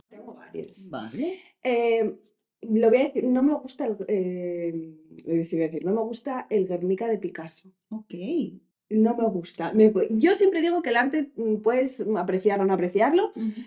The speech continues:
Speaker 1: Es decir, puedes tener la sensibilidad para apreciarlo o no la puedes tener. Yo en este caso no tengo la sensibilidad para apreciar ese cuadro, pero obviamente admiro lo que tiene, la historia.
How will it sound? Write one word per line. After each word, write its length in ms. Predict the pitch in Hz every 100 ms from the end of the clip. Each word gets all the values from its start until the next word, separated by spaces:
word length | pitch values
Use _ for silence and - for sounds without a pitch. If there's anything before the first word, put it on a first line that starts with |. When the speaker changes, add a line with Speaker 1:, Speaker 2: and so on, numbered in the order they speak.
| -
Speaker 1:
Es 160 | 294
decir, 160 | 226 214
puedes 200 | 254 320
tener 200 | 311 302
la 100 | 277
sensibilidad 600 | 269 240 247 220 226 226
para 160 | 220 247
apreciarlo 760 | 247 233 247 262 302 427 - _ _
o 120 | 214
no 80 | 202
la 120 | 190
puedes 220 | 185 190 190
tener. 240 | 214 311
Yo 80 | 294
en 60 | 208
este 160 | 214
caso 240 | 220 247 240
no 120 | 214
tengo 180 | 214 214
la 80 | 214
sensibilidad 420 | 202 208 202 220
para 120 | 214
apreciar 260 | 190 185 185
ese 200 | 196 196
cuadro, 420 | 226 226 294 - - - -
pero 180 | 185 190
obviamente 400 | 202 165 156 180
admiro 360 | 190 165 160
lo 100 | 170
que 100 | 165
tiene, 340 | 170 170 165 202
la 80 | 202
historia. 400 | 190 170 151